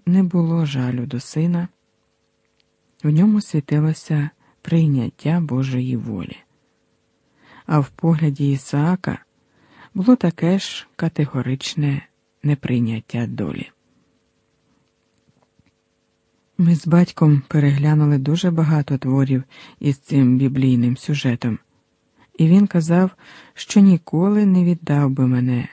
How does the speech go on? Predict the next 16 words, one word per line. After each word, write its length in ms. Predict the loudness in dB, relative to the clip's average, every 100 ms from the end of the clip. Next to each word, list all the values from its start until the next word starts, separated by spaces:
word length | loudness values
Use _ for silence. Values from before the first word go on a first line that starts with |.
| -8
Богові. 600 | -6 -2 -2 0 -2 -4 -10 _ _ _ _ _ _ _ _
«Краще 480 | -2 2 2 -2 -6
потрапив 720 | -2 -2 0 -2 -2 0 0
би 180 | 2 0
до 160 | 0 0
нього 420 | 2 2 0 -2
в 40 | -2
немилість», 800 | -2 0 0 -2 -4 -10 -18 _ _ -20 -20
прошепотів 720 | -10 -8 -8 -8 -8 -6 -4
Мішель. 420 | -4 -6 -8 -10 -14 _ _ _ _ _ _ _ _ _ _ _ _ _ _ _ _ _ _ 0
«Мішелю», 540 | 0 2 -2 -2 -4 -10 _ _
поцікавилася 800 | -10 -8 -8 -6 -6 -8 -8 -10
я, 240 | -10 -12 _ _ _ _ _ _ _ _ -20 -2
«можливо, 520 | 2 2 4 4 6
і 120 | 4 4
недоречно, 800 | 4 2 2 2 0 -2 -2